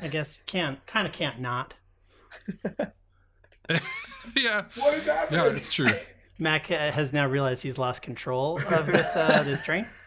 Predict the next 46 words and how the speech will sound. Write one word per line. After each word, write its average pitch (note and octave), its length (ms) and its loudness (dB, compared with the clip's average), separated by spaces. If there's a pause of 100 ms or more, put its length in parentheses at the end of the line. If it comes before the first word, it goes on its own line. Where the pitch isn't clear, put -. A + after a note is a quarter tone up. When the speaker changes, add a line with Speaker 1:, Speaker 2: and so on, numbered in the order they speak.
(420)
Speaker 3:
Yeah. C#3 360 0 (720)
With, F#3+ 360 2 (180)
uh, C#3+ 60 2
Speaker 2:
Yeah. D#3+ 220 2
Speaker 3:
one E3 120 0
of F3+ 120 -2
my D#3 160 0
most D3 240 -2
exci-, C#3 560 -2
I'm C#3+ 160 0
ex-, C#3+ 120 -4
super F#3 380 -4
excited D3+ 340 0
to C3 80 -4
have B2 180 -4
this A#2 100 -10
guy A#2 200 0
on C3+ 200 0
'cause C3 100 -4
Speaker 1:
All A#2 80 -6
right. A#2 80 -8
Speaker 3:
he's A2+ 160 -8
the A#2 80 -8
community B2+ 340 -6
manager. A2+ 360 -4
Speaker 1:
All D3 40 -2
Speaker 3:
No, F#3 140 6
Speaker 1:
right. F3 100 2
Speaker 3:
you A3 60 -2
can G#3+ 80 -4
keep G3 160 -4
the C#3 60 -4
headphones A#2 320 0
on G#2 160 -4
'cause A2 140 -6
this B2+ 100 -10
is G#2 80 -10
really G#2+ 240 -6
good. G2+ 280 -6 (560)
Um, A2 460 2 (320)
<laughs> G3 280 0 (840)
holy - 220 0
shit, G#2+ 340 -4
this G#2+ 100 -10
is G#2+ 140 -12
cool. G#2+ 200 -6